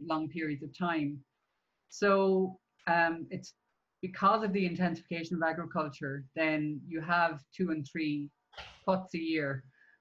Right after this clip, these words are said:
which does put pressure on the system. Now, if you're talking about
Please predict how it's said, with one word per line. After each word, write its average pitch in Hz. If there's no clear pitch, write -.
which 214
does 202
put 185
pressure 175
on 156
the 160
system. 165
Now, 180
if 208
you're 226
talking 226
about 190